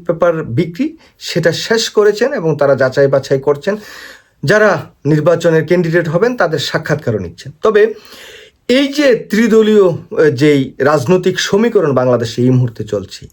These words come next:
এই ত্রিদলীয় রাজনীতির মধ্যেও কিন্তু রাজনীতিবিদদের মধ্যে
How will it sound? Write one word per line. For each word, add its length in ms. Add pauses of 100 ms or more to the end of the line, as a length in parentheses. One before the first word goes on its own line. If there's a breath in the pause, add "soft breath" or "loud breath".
(180)
এই 60 (220)
ত্রিদলীয় 520 (520 loud breath)
রাজনীতির 540
মধ্যেও 360 (120)
কিন্তু 260 (720 loud breath)
রাজনীতিবিদদের 720 (100)
মধ্যে 280